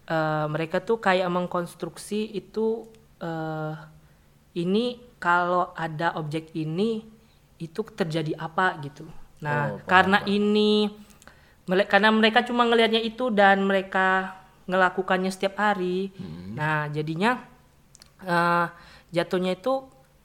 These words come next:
Speaker 1: karena ada kejadian-kejadian sebelumnya, mereka tuh kayak udah memastikan. Jadi, kalau muncul objek ini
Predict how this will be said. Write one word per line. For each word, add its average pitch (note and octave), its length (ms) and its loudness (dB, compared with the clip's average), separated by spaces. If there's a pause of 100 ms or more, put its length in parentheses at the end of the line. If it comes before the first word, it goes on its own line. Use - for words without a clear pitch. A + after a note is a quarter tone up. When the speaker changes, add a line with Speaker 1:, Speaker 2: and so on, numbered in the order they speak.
(200)
Speaker 1:
karena F#3 320 2
ada F#3 160 0
kejadian-kejadian F3+ 560 -2
sebelumnya, F3 420 -2
mereka G3 340 0
tuh A3 140 -6
kayak G#3 200 0
udah F#3 140 0
memastikan. F#3 540 -2
Jadi, G3 300 -4 (480)
kalau F#3 260 2
muncul F#3+ 240 -2
objek F#3 160 -4
ini G#3+ 320 -2